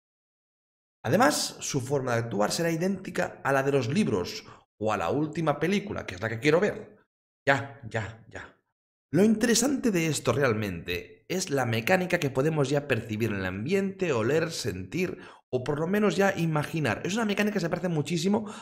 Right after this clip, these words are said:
a lo que sería la purga en Conan Exiles, ¿vale? Primero os lo leo y después os lo argumento.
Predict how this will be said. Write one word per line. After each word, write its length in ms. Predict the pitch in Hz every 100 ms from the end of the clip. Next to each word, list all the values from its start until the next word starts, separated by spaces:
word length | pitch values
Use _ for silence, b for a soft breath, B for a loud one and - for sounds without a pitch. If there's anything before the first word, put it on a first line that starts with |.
| B
a 120 | 127
lo 100 | 131
que 100 | 120
sería 400 | 120 127 165 160 -
la 260 | 113 107
purga 580 | 190 208 196 - - -
en 220 | 131 131 131
Conan 260 | 160 139
Exiles, 420 | 104 - - 82
¿vale? 220 | 131 175 226 B B
Primero 300 | 123 147 160
os 80 | 131
lo 100 | 123
leo 300 | 196 226 -
y 40 |
después 300 | 135 117 160
os 60 | 147
lo 80 | 113
argumento. 680 | 92 95 98 76 - -